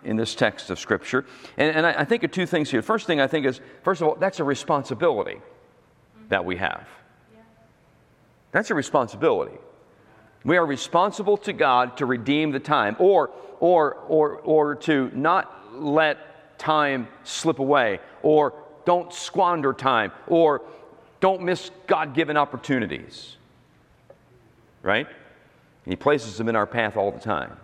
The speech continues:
Speaker 1: opportunities. And then I think this, then he gives the reason for that in that same verse. Look, redeeming the time, why?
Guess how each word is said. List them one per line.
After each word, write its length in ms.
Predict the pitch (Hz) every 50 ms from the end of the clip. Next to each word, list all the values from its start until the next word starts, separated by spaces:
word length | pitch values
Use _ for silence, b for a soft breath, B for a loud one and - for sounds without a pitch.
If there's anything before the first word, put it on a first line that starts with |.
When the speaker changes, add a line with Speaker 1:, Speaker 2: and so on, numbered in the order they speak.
| - _ _ _ _ -
Speaker 1:
opportunities. 640 | 101 101 - 98 - - 101 85 71 - - - - - - - - - - - _ _ _ _ _ _ _ _ _ _ _ _ _ _ _ _ _ _ _ _ _ _ _ _ _ _ _ _ _ _ _ -
And 100 | - 107
then 240 | 117 143 151 143 139
I 380 | - - - - 143 143 127 123
think 240 | 143 151 135 110
this, 420 | 127 160 156 139 120 - - - - - - -
then 140 | 120 151 151
he 80 | 147
gives 240 | 131 147 143 123 107
the 80 | 107 120
reason 560 | 113 123 147 165 165 135 113 120 104 104 98 B B B B B B B B B B _
for 160 | _ - 113
that 600 | 101 113 117 117 123 127 - - - - - - -
in 140 | - 117 117
that 240 | 120 117 117 - -
same 320 | - - 151 143 139 117
verse. 340 | 104 139 135 117 110 107 -
Look, 160 | 139 123 -
redeeming 400 | 123 120 107 147 165 156 143 131
the 80 | 113 123
time, 300 | - 143 147 139 123 113
why? 580 | 120 147 170 175 139 95 82 78 71 71 101